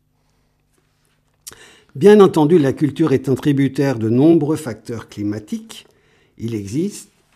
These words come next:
de nombreuses fêtes de conjuration ou d'appel à la pluie. Très souvent, on fait parader un serpent ou un dragon, tous deux symboles de pluie.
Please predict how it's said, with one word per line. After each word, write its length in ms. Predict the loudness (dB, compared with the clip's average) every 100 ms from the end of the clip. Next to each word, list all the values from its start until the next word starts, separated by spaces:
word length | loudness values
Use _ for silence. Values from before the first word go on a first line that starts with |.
| _ _ _ -16
de 200 | -8 -4
nombreuses 720 | 0 4 4 2 -4 -4 -8
fêtes 260 | -8 -8
de 100 | -10
conjuration 1000 | -8 -8 -8 -10 -12 -18 -18 -12 -10 -10 -14 _ _ _ _
ou 120 | -4 -4
d'appel 420 | -6 -6 -4 -2
à 60 |
la 100 | -4
pluie. 400 | -8 -16 -20 _ _ _ _ _ _ _ _ -20 _
Très 200 | -2 -2
souvent, 520 | -2 -4 -4 -4 -6 -18 _ _ _ -14
on 100 | -10
fait 160 | -6 -6
parader 400 | -4 -2 0 2
un 120 | 0
serpent 440 | -2 -8 -10 -4 0
ou 180 | 2
un 80 | 2
dragon, 540 | -2 -6 -8 -8 -10 -12 _ _ _
tous 160 | -10 -4
deux 280 | -2 -2
symboles 440 | -8 -12 -10 -10 -10
de 100 | -12
pluie. 340 | -14 -20 -20